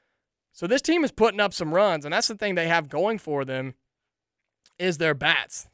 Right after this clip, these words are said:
They have scored in every game this season besides the U C L A game. And in their, in their last games, they've put up nine runs, seven runs, nine runs,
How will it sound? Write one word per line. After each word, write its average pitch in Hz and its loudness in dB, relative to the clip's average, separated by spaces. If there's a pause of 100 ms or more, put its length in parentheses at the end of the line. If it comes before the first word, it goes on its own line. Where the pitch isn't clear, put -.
They 180 0
have 214 0
scored 196 4
in 160 0
every 185 2
game 170 0
this 131 -6
season 131 -8
besides 156 0
the 139 -8
U 151 -2
C 151 -2
L 143 2
A 160 2
game. 95 -8 (1200)
And 143 -6
in 147 -2
their, 180 2
in 180 0
their 226 4
last 196 4
games, 170 0 (440)
they've 156 -2
put 165 4
up 131 4
nine 170 2
runs, 185 2
seven 196 0
runs, 175 0
nine 190 0
runs, 165 -2